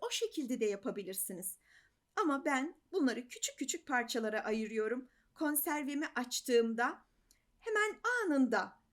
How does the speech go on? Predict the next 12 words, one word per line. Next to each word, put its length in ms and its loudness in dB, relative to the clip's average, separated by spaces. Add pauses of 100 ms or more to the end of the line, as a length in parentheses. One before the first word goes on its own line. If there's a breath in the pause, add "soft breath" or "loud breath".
(600)
kaseme 500 2
koyduğumda 680 0
direkt 300 2
kompostom 540 -4
hazır 320 -2
oluyor. 440 0 (360 loud breath)
Ya 160 0
da 240 2
meyve 320 2
konsantresine 920 -2
çevireceksem 880 -2
de 220 -4